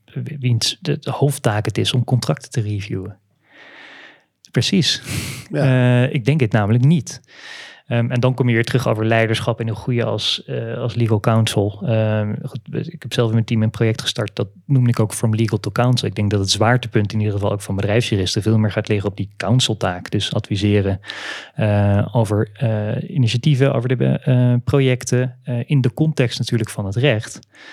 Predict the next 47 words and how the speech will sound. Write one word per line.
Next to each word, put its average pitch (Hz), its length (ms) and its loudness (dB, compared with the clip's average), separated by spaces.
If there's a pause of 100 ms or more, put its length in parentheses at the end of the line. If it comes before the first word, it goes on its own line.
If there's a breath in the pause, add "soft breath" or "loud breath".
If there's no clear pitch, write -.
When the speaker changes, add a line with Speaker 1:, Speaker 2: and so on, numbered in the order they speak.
(420 loud breath)
Speaker 1:
Ehm, 113 200 0 (140)
maar 113 240 0
als 117 160 2
jouw 107 300 2 (220)
enige 143 340 2
toegevoegde 120 440 -2
waarde 113 260 2
is 104 100 2
dat 110 180 2
je - 100 -4
ooit 113 360 0
contracten 127 420 -2
kon 117 140 2
nakijken 107 600 0
en 113 60 0
wat 110 120 -2
juridische 110 300 0
haken 107 300 0
en 104 60 -2
ogen - 160 -6
eruit 101 200 -4
kan - 160 -12
halen. 92 280 -12
Ja, 101 220 -6 (340)
d-, 131 160 -2
dat 123 300 0
wordt 113 220 2
zeg - 240 0
maar, 104 420 0
eh, 135 160 -2
van 117 200 2
steeds 117 300 2
mindere 110 320 4
waarde 101 340 2
voor, 113 360 0
voor 127 400 -2
een 143 120 2
bedrijf 104 320 0
als 120 120 -4
het 107 140 -4
onze. 131 220 0
Speaker 2:
Dus 113 160 0
je 117 120 2
social 120 360 0
skills 117 260 -2
worden 107 220 -4
belangrijker? 104 560 -8